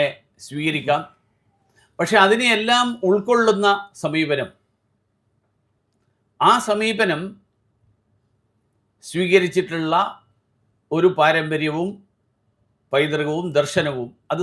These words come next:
സനാതന പാരമ്പര്യത്തിൻ്റെതാണ്. മറ്റു പല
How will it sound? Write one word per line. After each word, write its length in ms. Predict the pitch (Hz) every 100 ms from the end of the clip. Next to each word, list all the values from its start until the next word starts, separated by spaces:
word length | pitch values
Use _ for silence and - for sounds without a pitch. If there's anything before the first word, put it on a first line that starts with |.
| 175
സനാതന 360 | 135 143 143 143 123
പാരമ്പര്യത്തിൻ്റെതാണ്. 880 | 117 107 104 98 85 92 85 - _ _ _ _ _ _ _ _ _ _ _ _ _ _ _ _ _ 127
മറ്റു 260 | 151 277 240
പല 140 | 233